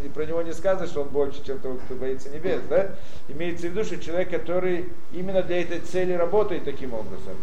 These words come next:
Он, в принципе, может работать и по-другому, но это, да? Вопрос только мы разбирали, кого он имеет в виду, кто это, кто инженер, инженер называется это, но, по-моему, инженер то же самое, он создает больше, чем он получает.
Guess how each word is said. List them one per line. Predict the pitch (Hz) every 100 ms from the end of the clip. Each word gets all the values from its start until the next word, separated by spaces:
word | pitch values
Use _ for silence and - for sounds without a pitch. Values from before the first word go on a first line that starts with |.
| - - - - - -
Он, | 120
в | -
принципе, | 262 220 165
может | 151 147 147
работать | 143 156 -
и |
по-другому, | 143 147 147 147 185 156
но | 120
это, | 101 -
да? | 147 160 - - - - -
Вопрос | - 156 254 262
только | 247 233
мы | 233
разбирали, | 214 214 214 160
кого | 165 196
он | 208
имеет | 196 190 160
в | 151
виду, | 131 - -
кто | 196 208
это, | 165 127
кто | 123 160 143
инженер, | 143 135 143 196 185 120 - - - -
инженер | 120 120 135 160 160
называется | 147 143 147 147 143 180
это, | 165 170
но, | 185
по-моему, | 175 185 214 226 220
инженер | 185 214 220
то | 208 208
же | 208
самое, | 202 214 214 170 156
он |
создает | 160 156 175
больше, | 151 180 180 -
чем | 175 170
он | 170
получает. | 170 170 165 190 175 123